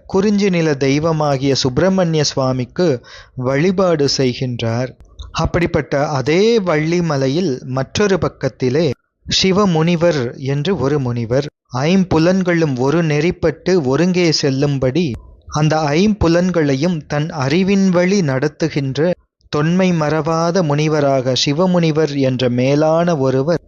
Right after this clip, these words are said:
தவம் புரிகின்றார். யாரை நோக்கி என்றால், எவ்வகைப்பட்ட எவருக்கும் அடைவதற்கு அரிய சிவபெருமானை தியானப் பொருளாக மனத்திலே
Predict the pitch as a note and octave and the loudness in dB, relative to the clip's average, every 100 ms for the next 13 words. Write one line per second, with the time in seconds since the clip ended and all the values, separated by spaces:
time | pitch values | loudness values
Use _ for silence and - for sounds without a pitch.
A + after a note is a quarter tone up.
0 | - - C3 D3+ D3 A3 G#3 D#3+ D3+ D#3+ | -16 -4 -2 0 0 0 0 0 0 -2
1 | C#3 B2+ B2 C#3+ C#3 - _ C3 B2 C3 | -4 -2 -2 0 -4 -6 _ -4 -2 0
2 | F3 F#3 E3 D3 C#3+ - C3 B2 A2+ A#2+ | 0 2 2 0 0 0 0 0 0 0
3 | D#3+ C3+ B2 - - _ A#2+ C3 C3+ D#3+ | 0 -2 -6 -18 -20 _ -2 -2 0 -2
4 | F3 F3 E3+ D3+ - D3 C3 C3 D3+ F#3 | 0 -2 -4 -6 -2 0 0 0 0 -2
5 | F#3 - G#3 F#3+ C#3 C#3+ E3 E3+ E3+ E3 | -2 -4 -2 -2 -2 0 0 0 -2 -4
6 | F3 F3+ D#3 E3 G3 F#3+ D3 D#3 D#3+ D#3+ | -2 0 0 0 0 0 0 -2 0 -2
7 | D#3 C#3 C3+ B2+ B2+ - - _ A#2+ A#2+ | 0 0 0 0 -4 -10 -20 _ -8 -4
8 | C3 D3+ F#3+ - - D#3 D3 C#3 C3 B2+ | -2 0 0 -2 -2 0 2 2 2 2
9 | F#3 D3+ B2+ D3 D#3+ E3+ D#3 | 0 0 0 -2 0 0 2